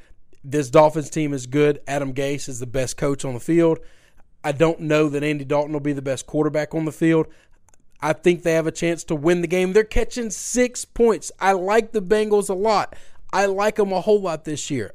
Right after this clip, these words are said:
I've made a lot of money betting on them. I don't think they're six-point favorites in the N F L right now against a three and one team that is only loss is to a New England Patriots team that was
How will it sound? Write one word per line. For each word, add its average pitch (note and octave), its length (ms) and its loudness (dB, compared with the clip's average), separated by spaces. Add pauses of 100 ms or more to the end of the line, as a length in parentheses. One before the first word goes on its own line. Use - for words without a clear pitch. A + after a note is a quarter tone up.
(140)
I've D3 180 -2
made E3+ 220 2
a E3 60 2
lot D#3+ 420 -2
of F3 100 -6
money F#3+ 240 0
betting F#3 340 0
on C#3 220 -2
them. G#2+ 240 -6 (580)
I D#3 140 2
don't C#3+ 540 2
think F#3 260 0
they're D#3 140 -4
six-point - 880 -4
favorites D#3+ 760 -2 (180)
in E3 200 0
the D#3+ 120 0
N D#3 120 0
F D3 180 -4
L D3 180 0
right C#3+ 300 -2
now C#3+ 320 -4 (280)
against D#3 440 -4
a C3+ 100 -4
three F#3 540 -4
and D3+ 160 -2
one D3+ 240 -2
team C3 380 -4
that A#2+ 120 -4
is G#2+ 160 -6 (120)
only F#3 500 2 (420)
loss D3 560 0 (200)
is C#3 160 -8
to D#3 160 -6
a C3+ 60 -4
New C3 180 -6
England F3 320 2
Patriots D3 460 -6
team C#3 260 -6
that B2+ 120 -14
was G2+ 200 -16